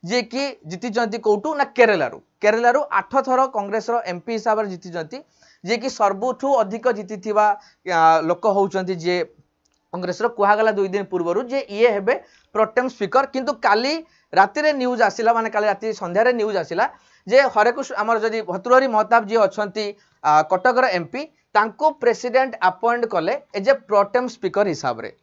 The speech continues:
ଆ, ଲୋକସଭାର। ତ କଥା ଏହା ଉଠିଲା କି ଲୋକସଭା ବା ଓଡ଼ିଶା ବିଧାନସଭାରେ ଯୋଉ ଏଇ କାମଚଳା ବାଚସ୍ପତି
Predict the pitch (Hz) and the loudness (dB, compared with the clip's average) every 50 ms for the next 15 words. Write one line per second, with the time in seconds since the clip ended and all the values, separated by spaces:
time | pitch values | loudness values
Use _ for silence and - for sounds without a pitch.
0 | _ _ _ _ _ - - 165 170 208 - - - 170 143 131 123 - - - | _ _ _ _ _ -6 -2 2 2 2 2 2 -2 -4 -4 -4 -6 -8 -12 -16
1 | _ _ _ _ _ - 277 277 - 240 220 214 - 285 311 311 285 277 269 269 | _ _ _ _ _ -2 -2 0 2 0 0 2 4 2 4 4 4 6 6 8
2 | 262 240 220 - 196 196 240 269 262 - 269 302 320 311 285 196 190 175 175 190 | 8 6 4 2 2 2 2 2 0 -2 -4 -4 -4 -4 -8 -10 -6 0 2 2
3 | 190 185 - - 262 269 254 262 277 285 302 302 277 - 190 180 214 220 233 226 | 2 0 0 -2 0 0 4 4 4 4 4 2 -2 -6 -2 2 4 4 4 4
4 | - - 180 185 214 226 226 262 254 202 185 175 156 180 214 240 240 233 240 233 | 2 0 -2 -2 -2 0 0 -2 -2 -2 -4 -6 -4 -4 -4 -4 -4 -4 -2 -2
5 | 240 233 240 233 202 233 233 240 240 240 240 - 180 160 160 196 226 226 233 240 | 0 0 0 0 0 0 0 0 0 -2 -4 -2 -2 -2 -2 -2 -2 -2 0 2
6 | 240 233 208 208 202 214 208 190 _ - 208 202 - 214 | 2 2 2 0 -2 -6 -10 -10 _ -10 -10 -10 -10 -10